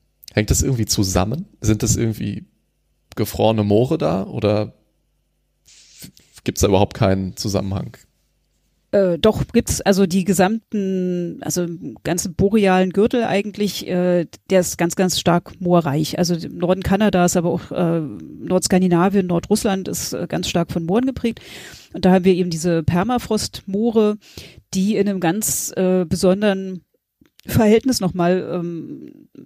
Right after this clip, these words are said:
Speaker 2: zwischen Freisetzung von Gasen und Bindung stehen. Und also es gab sehr dramatische Berichte über, ähm, sehr hohe Methanemissionen, aber es ist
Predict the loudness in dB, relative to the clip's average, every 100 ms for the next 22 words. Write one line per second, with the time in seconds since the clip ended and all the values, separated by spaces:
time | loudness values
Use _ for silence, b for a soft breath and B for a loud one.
0 | -20 -12 0 0 0 -6 0 2 4 2
1 | 0 -2 -2 2 2 0 -2 -2 -2 -2
2 | -4 -2 -2 -4 -8 B B B B -4
3 | -4 -4 -16 _ _ _ _ -2 2 2
4 | 4 2 4 2 4 2 0 -2 0 0
5 | 2 -2 -2 -2 -2 -2 2 4 4 4
6 | 2 0 0 -6 -8 -8 -12 -14 -18 -20
7 | -10 2 4 4 2 0 0 0 -2 -4
8 | -2 -2 0 2 4 4 -2 -8 -10 -12
9 | -10 -10